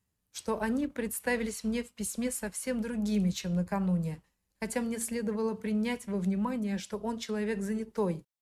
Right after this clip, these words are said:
и что браки часто совершаются именно так, вдруг, вместо брака несостоявшегося. И эта печаль, такая же неотвязная, как при переезде на новую квартиру,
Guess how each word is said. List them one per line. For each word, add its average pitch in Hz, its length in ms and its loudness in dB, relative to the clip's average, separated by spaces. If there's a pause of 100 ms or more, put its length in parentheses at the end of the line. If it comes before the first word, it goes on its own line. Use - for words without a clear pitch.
(260)
и 214 80 0
что 202 220 -2
браки 233 420 2
часто 247 420 -4
совершаются 208 720 -4
именно 202 440 2
так, - 380 -2 (280)
вдруг, 180 560 0 (300)
вместо 190 420 0
брака 220 440 0
несостоявшегося. 190 1080 -4 (680)
И 214 100 -2
эта 277 280 0
печаль, 208 720 -2
такая 254 340 2
же 226 140 0
неотвязная, 185 760 0
как 240 280 -4
при 214 120 -2
переезде 196 580 2
на 180 140 4
новую 170 300 2
квартиру, 220 640 -2